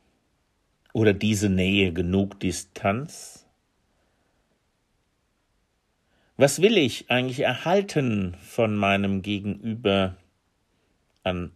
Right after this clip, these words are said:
Aerosolen, also Atem und Tröpfchen, Weitergaben?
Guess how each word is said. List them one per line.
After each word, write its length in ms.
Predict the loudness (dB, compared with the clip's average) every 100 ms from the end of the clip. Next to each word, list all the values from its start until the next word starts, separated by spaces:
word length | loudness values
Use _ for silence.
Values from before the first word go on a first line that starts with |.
| _
Aerosolen, 1400 | -6 -6 -2 -2 -2 -4 -8 -4 -2 0 0 -2 -6 -12 _ _ _ _ _ _ _ _
also 240 | -4 -4 -4
Atem 640 | -2 -2 -2 -4 -2 -4
und 340 | -8 -10 -12
Tröpfchen, 880 | -14 -4 -2 -4 -10 -6 -6 -6 -10 -14 _ _ _ _ _ _ _ _ _ _ _ _ _ _ _ _ _ _ _ _ _ _ _ _ _ _
Weitergaben? 840 | -2 0 -4 -4 -4 -4 -8